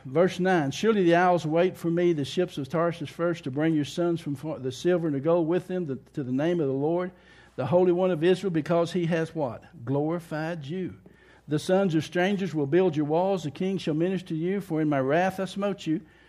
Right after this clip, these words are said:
You remember there in Isaiah fifty-four, "For in a little wrath I hid my face from you for a moment, but with everlasting mercy will I c-, bring you come, bring you back." For that little point in time.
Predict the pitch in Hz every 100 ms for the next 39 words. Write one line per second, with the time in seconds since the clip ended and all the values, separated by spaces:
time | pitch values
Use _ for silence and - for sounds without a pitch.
0 | _ _ - 143 160 180 180 185 190 185
1 | 185 180 185 185 190 190 175 190 190 180
2 | 151 135 135 160 185 185 - - 165 156
3 | 131 117 123 127 131 135 131 143 139 -
4 | 139 143 139 151 139 117 104 - _ _
5 | _ _ - 131 117 120 131 151 156 165
6 | 160 - 170 165 - 156 143 127 120 117
7 | 113 113 110 - - - _ - 127 113
8 | 104 - 120 113 - 117 110 - - -
9 | 127 117 113 104 110 98 - - _ _
10 | _ _ _ 117 131 143 156 185 170 185
11 | 196 190 175 180 165 127 120